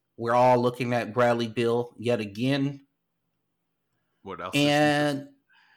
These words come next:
Speaker 1: <laughs> yeah, and, um, I guess that's about it. And then we hit on the, the final. So,
Speaker 2: Final.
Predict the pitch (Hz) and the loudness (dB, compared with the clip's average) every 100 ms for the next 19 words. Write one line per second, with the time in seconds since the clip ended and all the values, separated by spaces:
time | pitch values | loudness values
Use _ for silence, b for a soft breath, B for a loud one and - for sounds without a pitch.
0 | b - 131 120 165 135 - _ _ _ | b -8 -8 -4 -4 -4 -8 _ _ _
1 | _ _ _ _ _ _ 151 151 147 156 | _ _ _ _ _ _ 2 4 6 6
2 | 156 156 151 143 139 - _ _ _ - | 6 6 4 2 -2 -12 _ _ _ -8
3 | 123 143 147 - 143 147 147 139 143 - | 0 2 2 0 -2 -4 0 2 2 2
4 | 135 139 139 135 139 139 147 147 147 147 | 0 0 0 0 2 4 2 2 -2 -2
5 | - 143 139 165 160 117 - 131 120 139 | -4 -6 0 0 0 -4 0 2 2 0